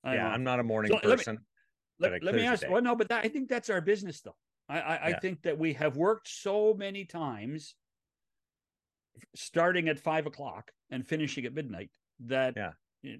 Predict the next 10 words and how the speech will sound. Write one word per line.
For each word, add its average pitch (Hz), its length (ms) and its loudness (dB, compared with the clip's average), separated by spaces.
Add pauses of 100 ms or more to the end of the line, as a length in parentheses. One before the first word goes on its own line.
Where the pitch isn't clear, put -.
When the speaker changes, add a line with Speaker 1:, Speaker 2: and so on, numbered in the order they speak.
Speaker 1:
you 131 100 -12
know, 135 240 -2
your, 139 420 0
your, 139 300 -2
your 127 140 0
biological 147 720 0
clock 139 340 -4
has 120 260 -6 (1200)
changed 190 560 0
permanently. 160 680 2